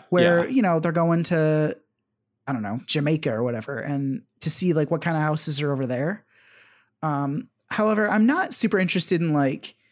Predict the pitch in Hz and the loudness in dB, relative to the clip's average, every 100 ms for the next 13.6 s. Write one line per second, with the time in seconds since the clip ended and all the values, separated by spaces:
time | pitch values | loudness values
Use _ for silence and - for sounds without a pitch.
0 | _ - - 202 190 185 170 151 - 151 | _ -4 0 2 4 2 2 0 0 0
1 | 151 170 165 160 147 143 135 - _ _ | 2 2 2 0 0 -4 -6 -8 _ _
2 | _ 160 - 185 185 185 165 160 151 156 | _ -4 0 2 2 2 0 0 0 2
3 | 151 151 151 147 147 143 135 180 - 196 | 2 0 0 0 0 -2 -2 -8 -4 0
4 | 208 220 _ _ _ _ _ 156 120 190 | 0 -2 _ _ _ _ _ -2 2 4
5 | 220 185 160 156 - 190 190 160 - 160 | 4 4 0 -2 -2 0 0 -2 -2 -2
6 | 151 - 190 151 - - _ - 123 110 | 0 -2 -2 -2 -2 -4 _ -2 0 0
7 | - - 107 90 - 92 240 254 220 190 | -2 -6 -4 -2 -4 0 2 4 2 0
8 | - - 160 208 226 202 - 160 185 190 | -2 -2 -2 0 2 2 0 0 2 2
9 | 185 180 180 180 190 208 - _ _ _ | 2 2 2 2 0 -2 -8 _ _ _
10 | - 190 185 170 170 - - 160 147 147 | -2 0 2 2 0 -4 -6 -2 0 2
11 | 147 - 175 180 - 170 185 170 160 156 | 0 -2 -2 -2 -2 -2 0 -2 -2 -4
12 | - 180 175 180 165 165 170 _ 170 156 | -6 -2 0 0 0 -2 -6 _ -2 0
13 | 151 135 131 113 143 | 0 -2 0 0 2